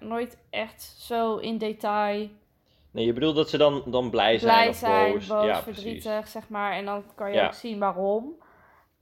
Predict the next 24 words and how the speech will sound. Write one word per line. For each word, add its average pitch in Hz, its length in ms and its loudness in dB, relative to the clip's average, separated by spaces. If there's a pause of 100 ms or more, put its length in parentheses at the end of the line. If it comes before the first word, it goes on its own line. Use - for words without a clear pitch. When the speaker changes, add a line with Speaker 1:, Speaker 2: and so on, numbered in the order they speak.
(120)
Speaker 2:
Ja, 208 220 -2
en 101 60 2
Speaker 1:
Eh, 202 60 2
Speaker 2:
dat 101 140 0
je 123 60 0
dat 117 120 4
ook - 140 2
voor 98 220 -2
werk 104 360 2
kan 101 200 -6
inzetten 107 520 -8
en 104 140 -6
zo. 101 240 -2
Dat 107 120 -2
iemand 92 300 -4
Speaker 1:
Ja. - 60 -16
Speaker 2:
gefocust 226 540 0
moet 196 160 -8
zijn 92 260 -2
en 95 140 -6
zo. 98 320 -8 (140)
Speaker 1:
Ja, 214 400 -6
dus 202 180 -16
dat, 240 220 -4